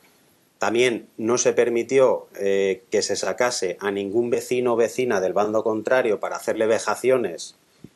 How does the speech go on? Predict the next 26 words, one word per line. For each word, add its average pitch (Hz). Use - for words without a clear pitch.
eh, 101
desaparición 98
o 98
fusilamiento. 127
Tampoco 117
se 127
hicieron 123
abusos 113
a 98
edificios 110
públicos 113
ni 98
a 92
la 92
iglesia 104
de 104
San 110
Pedro. 151
Y 104
a 107
su 107
vez 127
la 123
iglesia 123
fue 127
abierta 120